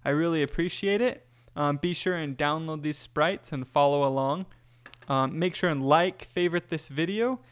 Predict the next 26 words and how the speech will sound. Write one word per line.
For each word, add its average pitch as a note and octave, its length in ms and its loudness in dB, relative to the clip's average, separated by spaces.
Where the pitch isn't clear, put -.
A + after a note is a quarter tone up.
and C#3+ 520 0
you C#3 80 -6
can C#3+ 140 -6
check D3 180 -4
out C#3+ 120 0
my B2 120 -2
Facebook F3 520 -6
page E3+ 520 -4
or B2 380 -6
follow C3 300 -4
me B2 120 -4
on A#2+ 140 -8
Twitter. F3 540 -2
That's D#3 260 2
always D3 420 0
helpful D3 320 -2
to - 140 -14
me C3+ 160 -2
as B2+ 180 -6
well. D#3+ 440 0
So - 160 -2
I C3+ 60 4
really D#3+ 260 4
appreciate E3+ 380 -4
you F3+ 60 -6
guys, G#3 300 -2